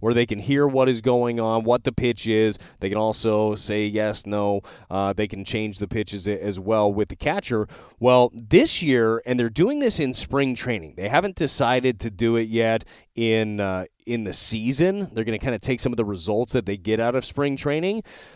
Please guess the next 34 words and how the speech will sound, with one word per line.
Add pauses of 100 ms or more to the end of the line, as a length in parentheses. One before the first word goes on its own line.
(100)
But (100)
the
pitcher (200)
in
spring
training,
and
we're
gonna
see
it
on
Saturday
as
Adam
Wainwright
will
be
wearing
one
of
these
PitchCom
devices
for
the
pitchers (300)
where
he
can
call
his
own
pitches.